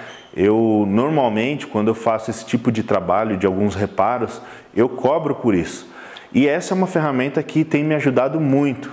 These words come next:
tá? E aí vai o detalhe pra você. Ela me ajuda sim,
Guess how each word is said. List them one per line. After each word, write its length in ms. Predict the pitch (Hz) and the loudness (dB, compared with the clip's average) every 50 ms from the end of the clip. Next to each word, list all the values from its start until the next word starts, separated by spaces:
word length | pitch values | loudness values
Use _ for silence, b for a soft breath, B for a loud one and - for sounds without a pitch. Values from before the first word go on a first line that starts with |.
| - - | -6 -2
tá? 360 | 98 101 117 131 135 - B B B B B B B B B B | 0 0 0 -2 -6 -10 B B B B B B B B B B
E 80 | - - | 2 2
aí 360 | 117 131 156 202 - - - | 2 2 0 0 -2 -4 -4
vai 420 | - 117 117 139 147 170 180 180 - - | -2 0 2 2 2 0 -2 -4 -4 -4
o 80 | 147 | 0
detalhe 480 | 147 160 156 - - 131 123 127 131 127 | 2 2 2 2 2 0 0 0 0 -2
pra 160 | 127 135 127 | 0 0 0
você. 540 | 127 127 131 123 - - - - 87 87 - - - | 2 2 0 -2 -2 -2 0 0 0 0 0 -2 0
Ela 180 | - 113 151 160 | 0 2 2 0
me 120 | 185 190 | 0 0
ajuda 440 | 185 175 123 127 147 165 165 165 151 | 0 0 2 2 2 4 4 2 0
sim, 460 | 160 - - - 117 101 90 80 | 0 -2 -2 0 0 0 0 -2